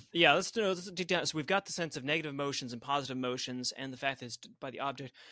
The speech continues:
Speaker 2: So let's, yeah, as you say, let's go down and talk about anger specifically when we're doing our examination of conscience or when we're thinking, "Oh, I felt angry. Was that good or bad? Was that, should I have?" And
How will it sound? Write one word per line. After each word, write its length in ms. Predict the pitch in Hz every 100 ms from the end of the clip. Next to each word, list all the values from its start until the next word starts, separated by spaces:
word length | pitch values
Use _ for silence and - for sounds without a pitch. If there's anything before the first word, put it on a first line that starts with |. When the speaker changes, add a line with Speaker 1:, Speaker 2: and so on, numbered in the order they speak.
| - _
Speaker 2:
So 160 | -
let's, 300 | 147 190 - -
yeah, 160 | 165 127
as 140 | 147
you 60 | 151
say, 220 | 143 147
let's 200 | 135 165
go 120 | -
down 220 | 180 165 151
and 140 | 135
talk 200 | 147 143
about 160 | - -
anger 340 | 127 147 160 139
specifically 540 | - 120 156 147 123
when 60 | 131
we're 80 | 131
doing 180 | 135 127
our 100 | 120
examination 440 | 127 127 123 -
of 60 | -
conscience 460 | 123 123 135 139
or 40 | 123
when 120 | 127
we're 80 | 120
thinking, 360 | - 131 131 123 - _ -
"Oh, 120 | 175
I 120 | 156
felt 360 | - 185 165 147
angry. 600 | 147 165 127 85 104 127 _ _
Was 180 | 143 156
that 240 | 156 143 -
good 120 | 139
or 60 | 131
bad? 440 | 170 151 - - _
Was 160 | 135 131
that, 180 | 151 135
should 300 | - - 202
I 120 | 180
have?" 260 | 156 139 - - - _ -
And 280 | 180 175